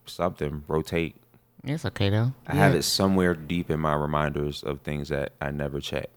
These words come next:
Speaker 2: We got time.
Speaker 1: For sure.
Speaker 2: All
Speaker 1: <laughs>
Speaker 2: time.
Speaker 1: What you was over there typing up, though?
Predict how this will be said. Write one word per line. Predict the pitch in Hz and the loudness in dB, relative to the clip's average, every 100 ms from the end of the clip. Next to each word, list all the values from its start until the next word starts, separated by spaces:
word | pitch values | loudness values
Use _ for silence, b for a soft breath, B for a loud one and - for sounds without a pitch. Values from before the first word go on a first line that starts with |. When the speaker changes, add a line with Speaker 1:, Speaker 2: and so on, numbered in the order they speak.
| _ - | _ -6
Speaker 2:
We | 151 | -4
got | 143 | -4
time. | - 104 104 113 - - - | -2 0 0 -4 -12 -20 -16
Speaker 1:
For | |
sure. | - 71 71 76 - _ _ _ _ _ - | -10 -8 -8 -10 -20 _ _ _ _ _ -12
Speaker 2:
All | 131 135 135 131 | -2 2 4 2
Speaker 1:
<laughs> | 131 | 0
Speaker 2:
time. | - 113 110 110 117 - - | -2 0 0 0 -4 -8 -2
Speaker 1:
What | 104 | 2
you | 131 123 | 4 6
was | 113 | 6
over | 120 117 | 6 6
there | 110 | 4
typing | 110 117 110 117 | 4 2 2 0
up, | 117 - | -2 0
though? | 71 71 | -4 -4